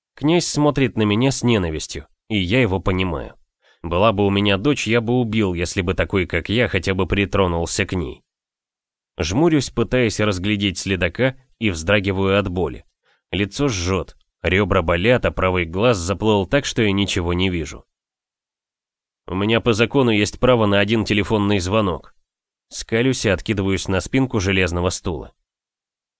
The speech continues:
«Ты пересмотрел американских фильмов, Змей.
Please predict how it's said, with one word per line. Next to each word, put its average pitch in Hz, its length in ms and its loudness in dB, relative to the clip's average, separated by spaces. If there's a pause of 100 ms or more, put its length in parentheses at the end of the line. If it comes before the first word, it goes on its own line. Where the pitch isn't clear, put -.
(140)
«Ты 104 140 0
пересмотрел 113 720 2
американских 101 760 0
фильмов, 98 440 0
Змей. 90 400 -4